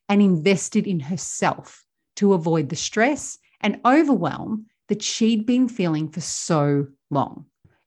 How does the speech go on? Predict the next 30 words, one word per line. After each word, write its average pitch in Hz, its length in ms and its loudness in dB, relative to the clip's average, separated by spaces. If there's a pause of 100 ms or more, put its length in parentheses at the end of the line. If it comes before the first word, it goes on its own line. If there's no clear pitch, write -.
(120)
If 302 220 4
you 311 160 8
are 220 220 6
interested 202 500 0
in 185 220 -2
seeing 185 260 2
whether 180 180 2
my 170 220 0
one-on-one 185 520 -2
coaching 165 380 -6
programs 147 480 -4
are 151 40 -2
f-, 143 220 -10 (160)
right 160 280 2
for - 100 -8
you, 180 480 0 (400)
I'll 185 80 2
put 262 200 -2
a 311 60 2
link 247 260 2
in 262 100 2
the 254 80 0
show 185 220 -2
notes 135 320 -4
where 165 100 -2
you 160 140 -2
can 156 200 -6
book 147 160 -10
a 165 60 -6
free, 233 600 -2